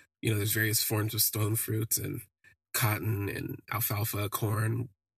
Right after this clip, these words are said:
you know, walnuts." And I'm like, "Those are almonds." And he's <laughs> like, he's like, "What are almonds?" I was like, "You know, almonds." And he's like, "What?"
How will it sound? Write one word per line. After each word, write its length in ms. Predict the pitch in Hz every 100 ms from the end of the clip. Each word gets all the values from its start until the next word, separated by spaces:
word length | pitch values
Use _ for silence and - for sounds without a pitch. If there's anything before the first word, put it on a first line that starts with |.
| _
you 80 | 101
know, 260 | - - - _ _ _ _ _ _ -
walnuts." 800 | 117 110 110 104 107 - - -
And 100 | 110
I'm 80 | 104
like, 160 | 101 -
"Those 220 | - 123 139
are 120 | 135
almonds." 580 | 127 110 107 113 131 -
And 100 | 120
he's 200 | 120 117
<laughs> 80 | 127
like, 260 | - - - - - -
he's 160 | - 123
like, 140 | 117 110
"What 140 | 123
are 120 | 160 -
almonds?" 640 | 120 160 117 113 110 - _ _ _ -
I 40 |
was 100 | -
like, 120 | 330 370
"You 100 | 349
know, 260 | 165 208 _ _ -
almonds." 600 | 220 277 - - - - _ _ _ _ _
And 100 | 123
he's 200 | 127 120
like, 280 | 113 104 - _ _
"What?" 300 | 113 117 180